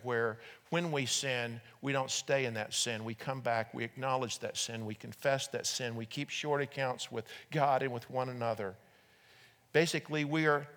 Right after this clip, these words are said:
ceasing to live in sin. It's not our lifestyle anymore. That's the issue that's here.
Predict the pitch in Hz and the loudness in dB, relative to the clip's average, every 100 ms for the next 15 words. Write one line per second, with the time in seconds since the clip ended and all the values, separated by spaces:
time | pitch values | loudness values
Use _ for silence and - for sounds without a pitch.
0 | - - _ - - 180 180 - 147 135 | -20 -20 _ -2 2 2 4 2 0 -2
1 | - 135 131 160 185 175 131 123 117 - | -2 0 0 4 6 6 2 -2 0 0
2 | 135 123 - - 156 135 127 127 143 180 | 0 0 0 4 6 6 4 4 6 6
3 | 160 - - 131 117 117 - 117 113 110 | 6 2 4 6 6 2 -2 -4 -4 -4
4 | 107 101 92 - _ _ - 131 120 - | -4 -6 -8 -18 _ _ 0 0 0 -2
5 | 123 120 117 117 104 104 - 117 101 | -2 -2 -2 -6 -8 -6 -4 -4 -6